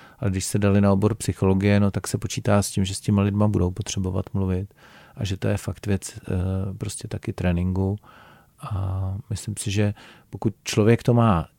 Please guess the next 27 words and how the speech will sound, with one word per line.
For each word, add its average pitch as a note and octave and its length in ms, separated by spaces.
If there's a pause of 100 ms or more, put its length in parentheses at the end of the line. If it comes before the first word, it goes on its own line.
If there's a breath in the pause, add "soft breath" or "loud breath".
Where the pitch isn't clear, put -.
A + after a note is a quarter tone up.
(100)
hodně G2 340
intenzivní, F2+ 760
ten F2 220
problém, E2 480
ten G2 160
strach - 480 (880)
mluvit, F2+ 460 (800 soft breath)
tak - 260
není G#2+ 320
žádná G2 400
ostuda, F#2+ 800 (540 soft breath)
eh, - 40 (260)
vyhledat F#2+ 440
třeba F2 320
v - 80
tomhle F#2 280
i G2 60
odbornou G#2 480
pomoc, F#2 500 (400 loud breath)
dát F2 240
si G2+ 100
nějaký F2 360
lekce, F2+ 760
to G#2 100
můžou G#2 180
být F#2+ 200
lekce. F#2+ 580